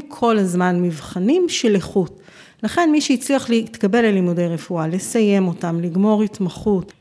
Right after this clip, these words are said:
ולטפל בלי להרוג את החולים שלו, יש לו איזשהו תו תקן, אוקיי? לעומת זאת, יש הרבה מאוד תחומים שבעצם אף אחד לא ממש בוחן אותך, וגם לאורך הדרך אין בקרת איכות.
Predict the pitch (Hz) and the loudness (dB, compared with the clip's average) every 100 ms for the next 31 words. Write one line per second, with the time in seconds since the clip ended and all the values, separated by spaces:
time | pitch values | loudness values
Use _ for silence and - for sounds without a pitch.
0 | 185 220 247 - 220 226 214 190 208 202 | -2 0 2 0 0 2 2 2 4 2
1 | 175 190 190 - 175 - 190 320 320 - | 2 2 0 -4 -4 -2 0 0 0 -2
2 | 381 392 392 359 392 370 330 - 240 240 | -2 0 -2 -2 0 2 2 0 0 0
3 | 233 226 202 160 165 156 175 - 185 294 | 0 -2 -2 -2 -6 -8 -10 -12 -6 -4
4 | 359 359 330 294 214 170 - 180 226 - | -6 -2 2 2 2 0 0 0 0 -6
5 | - _ - 320 302 240 262 240 208 202 | -20 _ -2 2 4 4 4 4 4 2
6 | 208 - 214 202 190 170 165 202 - - | 0 -4 -2 2 2 2 0 -2 -8 -20
7 | _ _ _ - 294 415 403 415 403 392 | _ _ _ -6 0 0 0 2 2 0
8 | - 339 330 349 311 240 233 240 220 190 | -2 -2 -2 -2 0 2 2 4 4 4
9 | 202 202 - 196 180 175 - 185 175 180 | 2 -2 -2 0 0 0 -2 -2 0 0
10 | 185 214 233 220 233 233 180 180 202 202 | 0 2 4 4 2 0 -2 2 2 0
11 | 208 190 196 196 190 170 185 - 170 - | 0 2 2 0 0 0 0 -2 -8 -6
12 | 170 214 294 | -2 -2 -4